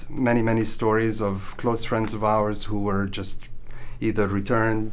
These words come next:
uh, at the airport or just have, you know, spent hours and hours of interrogation.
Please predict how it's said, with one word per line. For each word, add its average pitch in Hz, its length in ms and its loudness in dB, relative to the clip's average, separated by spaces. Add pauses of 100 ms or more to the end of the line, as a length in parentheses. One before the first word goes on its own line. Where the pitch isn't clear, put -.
uh, 113 460 -2 (240)
at 113 160 -4
the 110 160 -2
airport 120 560 -2
or 101 160 0
just - 400 -6
have, 98 200 -4 (640)
you 110 120 0
know, 101 140 4
spent 104 360 0
hours 107 380 2
and 107 100 -2
hours 104 320 0
of 107 160 -4
interrogation. 104 1040 0